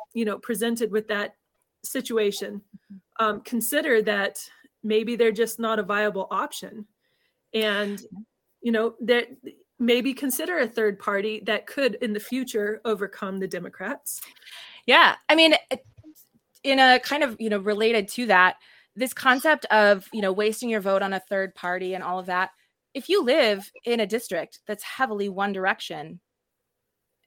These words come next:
Speaker 2: and you don't want that candidate, your vote is wasted, right? Like, I, I, several months ago, you know, sold my house, moved.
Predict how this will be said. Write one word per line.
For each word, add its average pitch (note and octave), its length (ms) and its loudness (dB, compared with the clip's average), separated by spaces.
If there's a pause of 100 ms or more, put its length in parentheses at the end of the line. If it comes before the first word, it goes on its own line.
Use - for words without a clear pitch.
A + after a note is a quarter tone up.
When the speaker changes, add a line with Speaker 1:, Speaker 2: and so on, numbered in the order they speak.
(260)
Speaker 2:
and G3+ 180 -2
you G3 420 -4 (200)
don't F#3+ 340 2 (580)
want G3 260 0
that F#3+ 200 -2
candidate, G#3+ 480 -4 (380)
your A#3+ 160 -4
vote C#4 180 8
is A#3+ 160 0
wasted, F3 340 -6 (540)
right? B3 160 8
Like, B3+ 180 4 (240)
I, C#4 380 6 (160)
I, A#3 260 4 (1080)
several G3+ 280 -2
months C4+ 200 -2
ago, B3 340 4
you G#3+ 120 -6
know, E3+ 100 -10
sold E3 200 -10
my F3 80 -10
house, B3 440 -2
moved. G3+ 440 -4